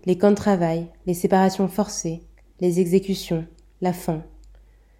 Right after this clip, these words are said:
Autant de souvenirs qu'ils se sont efforcés d'enfouir et d'oublier.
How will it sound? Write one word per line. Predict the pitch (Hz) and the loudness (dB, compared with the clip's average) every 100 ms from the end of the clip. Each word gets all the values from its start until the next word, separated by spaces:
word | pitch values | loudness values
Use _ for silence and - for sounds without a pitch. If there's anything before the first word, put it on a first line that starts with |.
| - - - - | -20 -20 -6 0
Autant | 214 226 | 4 6
de | 220 | 4
souvenirs | 214 208 202 202 214 | 2 2 4 4 4
qu'ils | 214 185 | 0 -2
se | |
sont | 180 185 | -2 -2
efforcés | 175 185 190 175 - | -2 0 -2 -2 0
d'enfouir | 190 185 175 190 196 190 | 2 0 0 2 2 2
et | 180 | 0
d'oublier. | 170 165 160 147 | -2 -4 -6 -8